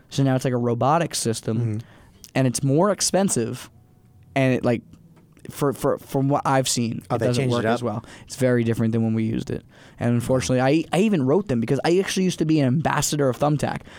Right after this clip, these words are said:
Speaker 1: They would pay me to call new people that joined around the country and, like, help them. I'd be on
Speaker 2: Wow.
Speaker 1: the phone with them for, like, ten minutes, and I would talk them through, and they'd pay me in credits. So if I was on the phone with someone for, like, ten minutes, they'd throw me, like, thirty credits.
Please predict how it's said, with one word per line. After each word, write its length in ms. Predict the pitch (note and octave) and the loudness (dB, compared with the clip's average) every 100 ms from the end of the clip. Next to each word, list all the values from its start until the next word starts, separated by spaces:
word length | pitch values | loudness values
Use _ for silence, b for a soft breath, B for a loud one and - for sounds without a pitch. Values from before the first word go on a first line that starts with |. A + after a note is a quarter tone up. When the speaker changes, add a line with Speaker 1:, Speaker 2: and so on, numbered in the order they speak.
| B | B
Speaker 1:
They 120 | F3 | 0
would 160 | F3 B2+ | 2 0
pay 180 | C#3 D3 | 0 2
me 300 | E3+ G#3 A3+ B B B | 2 0 -2 B B B
to 100 | C#3 | -4
call 380 | - - E3 E3 | -2 2 4 4
new 260 | D3 D#3+ | 4 4
people 400 | E3 D#3+ D3 F3 F#3 | 2 0 0 0 0
that 160 | C#3 | 0
joined 400 | B2 C3+ C#3+ D#3+ | 0 2 2 2
around 180 | C#3 C3+ | 2 0
the 80 | B2+ | 0
country 400 | C3 C#3 F3 G#3+ - B B | 0 0 0 -2 -4 B B
and, 140 | C#3+ C3 | -2 0
like, 200 | B2+ - - - - | -2 -6 -20 -20 -14
help 260 | - E3+ D3+ | -4 -2 -2
them. 180 | - - - b b b b b b - | -8 -8 -16 b b b b b b -4
I'd 140 | C#3 | 0
be 60 | D#3 | 2
on 60 | |
Speaker 2:
Wow. 20 | D3 | 0
Speaker 1:
the 40 | |
phone 140 | E3 D#3+ | 0 0
with 80 | D#3+ | 0
them 120 | C#3 | -2
for, 60 | B2 | -2
like, 140 | A#2 | -2
ten 200 | C#3+ C3+ | 0 0
minutes, 380 | C3 D3+ - - B B | 2 0 -4 -8 B B
and 120 | - C#3 | 0 2
I 40 | |
would 160 | C3 B2 | 2 -2
talk 300 | - E3+ - | 0 -2 0
them 160 | D3 | -2
through, 160 | C3+ F3 | 0 2
and 80 | C3+ | 2
they'd 160 | C3 | 0
pay 200 | - D#3+ | 0 0
me 120 | D#3+ C#3+ | 2 2
in 120 | C3+ | 0
credits. 540 | - D#3 - - - - B B B | 0 0 -2 -8 -10 -12 B B B
So 140 | - | 0
if 60 | D3 | 2
I 60 | D3+ | 4
was 140 | D#3+ | 2
on 60 | D#3+ | 2
the 60 | |
phone 160 | D3 D3+ | 0 0
with 100 | D#3 | 2
someone 200 | D#3+ D#3 | 2 0
for, 80 | D3 | 0
like, 140 | C3+ | 0
ten 180 | - C3+ | 0 0
minutes, 300 | C3 D#3 F3 | 2 0 -2
they'd 180 | C#3+ B2+ | -2 0
throw 140 | C#3 | 0
me, 80 | D3 | 2
like, 120 | B2+ - | 0 0
thirty 240 | C3+ A#2+ | 0 0
credits. 560 | A#2 C3+ - - - | 0 -2 -2 -6 -14